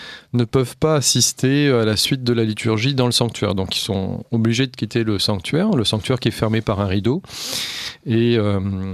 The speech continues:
et c'est intéressant comme petit détail parce que on,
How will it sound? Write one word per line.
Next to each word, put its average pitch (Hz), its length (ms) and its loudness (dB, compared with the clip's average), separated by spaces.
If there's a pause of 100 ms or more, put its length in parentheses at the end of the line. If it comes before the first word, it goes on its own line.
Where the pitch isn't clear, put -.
(440)
et 117 80 2
c'est 135 320 0
intéressant 135 480 2
comme 131 180 -2
petit 143 240 -4
détail 143 380 2
parce - 260 0
que 123 220 0 (420)
on, 107 440 0